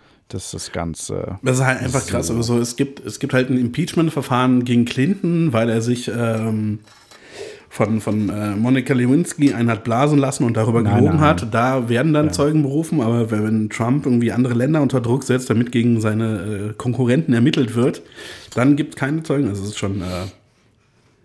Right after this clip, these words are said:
Speaker 1: Ja, also, äh,
Speaker 2: Ah.
Speaker 1: wie gesagt, ich, ähm, Clinton, das Impeachment-Verfahren war ja nicht wegen der Affäre, sondern wegen, äh,
Speaker 2: Ja, weil er, weil er,
Speaker 1: äh,
Speaker 2: weil er
Speaker 1: potenziellen
Speaker 2: gelogen hat.
Speaker 1: Vertuschung, genau. Ähm, und, äh,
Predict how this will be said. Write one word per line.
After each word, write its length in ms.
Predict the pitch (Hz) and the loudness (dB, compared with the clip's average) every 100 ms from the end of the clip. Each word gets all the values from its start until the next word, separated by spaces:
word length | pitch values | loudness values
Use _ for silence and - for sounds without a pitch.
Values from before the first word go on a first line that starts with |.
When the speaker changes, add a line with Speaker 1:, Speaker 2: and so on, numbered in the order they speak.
| _ _ _ _ - - - | _ _ _ _ -20 -20 -8
Speaker 1:
Ja, 120 | - 101 | -2 0
also, 220 | 107 113 | 2 0
äh, 120 | 113 | 2
Speaker 2:
Ah. 160 | 107 107 | 0 0
Speaker 1:
wie 40 | |
gesagt, 280 | 110 110 - | 0 -2 -2
ich, 160 | 104 - _ _ _ - | -10 -12 _ _ _ -10
ähm, 520 | 107 98 98 95 95 98 _ - | -4 -2 -2 -2 -4 -8 _ -8
Clinton, 340 | 117 113 127 | -4 -4 -2
das 140 | 113 | -4
Impeachment-Verfahren 920 | 107 107 104 110 - 104 107 95 98 | -4 -8 -8 -8 -6 -4 -4 -4 -2
war 100 | 95 | -2
ja 60 | 92 | -2
nicht 180 | 92 - | -2 -4
wegen 160 | 95 | -4
der 100 | 85 | -4
Affäre, 300 | 82 101 107 | -4 -2 -4
sondern 360 | 107 98 92 87 | -4 -4 -4 -4
wegen, 220 | 90 92 | -2 -2
äh, 120 | 90 | 0
Speaker 2:
Ja, 160 | 113 120 | 2 2
weil 120 | 113 | 0
er, 100 | 113 | 0
weil 100 | 120 | 0
er, 200 | 107 104 | 0 -2
Speaker 1:
äh, 60 | 113 | -4
Speaker 2:
weil 140 | 117 | -2
er 80 | 113 | 0
Speaker 1:
potenziellen 420 | 107 110 104 107 95 | 0 2 2 4 2
Speaker 2:
gelogen 0 | |
hat. 60 | |
Speaker 1:
Vertuschung, 640 | 98 - 127 - 127 120 113 | 0 -2 -2 0 -2 -2 -4
genau. 340 | - 107 98 98 - - - - - - - - | -4 -2 0 -2 -6 -20 -20 -20 -20 -20 -10 -2
Ähm, 560 | 98 95 95 95 95 - _ _ - _ - | 0 2 0 0 -2 -6 _ _ -20 _ -8
und, 600 | 101 95 92 90 - - | -2 0 0 -2 -4 -4
äh, 500 | 87 87 90 87 - | -2 -2 0 -2 -6